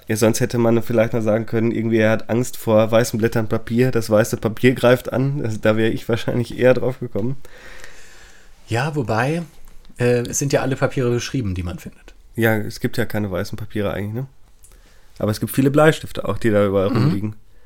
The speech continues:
Speaker 1: Und das, das ist ja auch wieder nicht das erste Mal, dass sowas passiert, weil es auch immer wieder in Spielen so Nebencharaktere gab, irgendwie die rumstehen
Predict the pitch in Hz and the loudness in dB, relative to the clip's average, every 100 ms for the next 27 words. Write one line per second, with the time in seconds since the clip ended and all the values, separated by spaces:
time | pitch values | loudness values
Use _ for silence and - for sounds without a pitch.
0 | - - - - 127 117 135 - 123 175 | -20 -20 -20 -8 -4 -2 -2 2 2 2
1 | - 165 - 101 135 110 113 127 - 127 | 4 4 4 2 4 4 4 0 0 2
2 | 127 135 120 117 110 107 - 110 - 107 | 2 2 2 2 0 -2 -2 -6 -2 -2
3 | 107 - 110 120 120 120 139 131 139 - | -2 -2 -2 2 2 2 2 2 2 0
4 | 120 - 127 135 143 139 117 123 120 127 | -2 -6 -2 2 2 2 2 2 4 2
5 | 156 180 160 156 - 156 147 131 127 160 | 0 0 -2 -2 -2 -2 0 2 2 2
6 | - 143 139 143 127 151 - 156 156 | -2 -2 0 0 2 0 -2 0 0